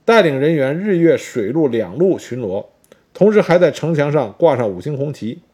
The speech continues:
一时之间，让城外的散兵游-，呃，散兵游勇不敢轻举妄动，还以为解放军进城了。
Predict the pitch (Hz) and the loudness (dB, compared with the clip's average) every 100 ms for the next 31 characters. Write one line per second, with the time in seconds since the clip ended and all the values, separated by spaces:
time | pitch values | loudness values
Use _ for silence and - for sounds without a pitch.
0 | _ _ _ _ - 220 196 190 196 208 | _ _ _ _ 0 4 4 2 2 2
1 | 175 - 156 143 - 135 185 185 123 98 | 2 -2 -2 -2 -6 -4 2 2 2 -2
2 | - _ - 113 120 165 135 156 147 - | -10 _ -6 -6 -2 -2 0 -2 -2 -6
3 | 113 110 - 110 143 160 160 101 - _ | -4 -4 -4 -4 -2 0 0 -2 -10 _
4 | _ _ _ 185 127 104 185 139 120 123 | _ _ _ 0 0 -4 -6 -4 -4 -4
5 | 151 - _ _ _ 160 151 117 135 107 | -6 -6 _ _ _ 0 2 0 -4 -4
6 | 95 113 139 135 131 90 85 117 | -6 -6 -8 -8 -10 -10 -12 -14